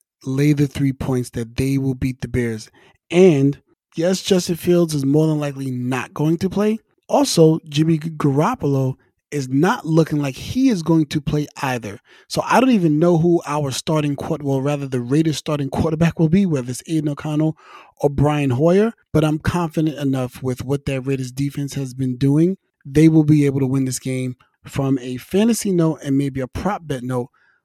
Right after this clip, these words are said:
look for Josh Jacobs to get on track for this to be a get-right game for him. So take the Raiders, lay the three points, Raiders over the Bears, and prop bet Josh Jacobs to, uh, get right, a hundred total yards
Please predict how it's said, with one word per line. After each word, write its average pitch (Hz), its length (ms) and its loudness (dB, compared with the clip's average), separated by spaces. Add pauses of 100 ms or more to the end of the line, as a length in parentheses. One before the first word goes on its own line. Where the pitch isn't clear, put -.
(160)
look 180 300 6
for 220 180 -4
Josh 165 440 -2
Jacobs 143 320 -4
to 131 160 -8
get 135 280 -4
on 131 200 -6
track 135 280 -4
for - 140 -10
this 135 360 -4
to 143 80 -14
be 139 220 -6
a 123 120 -10
get-right 131 640 -6
game 123 240 -8
for - 140 -14
him. 117 180 -6
So 123 160 -10
take 151 240 -6
the 156 100 -2
Raiders, 139 380 -2
lay 131 160 -6
the 135 80 -6
three 127 220 -6
points, 120 420 -10 (300)
Raiders 135 360 0
over 131 120 -4
the 127 100 -12
Bears, 123 320 -4 (220)
and 131 180 -8
prop 143 260 -2
bet 135 200 -6 (440)
Josh 147 340 0
Jacobs 131 500 -4 (160)
to, 127 140 -8 (140)
uh, 139 120 -2
get 143 220 -2
right, 123 200 -6
a 135 120 -6 (140)
hundred 160 520 0
total 170 360 2
yards 127 540 -4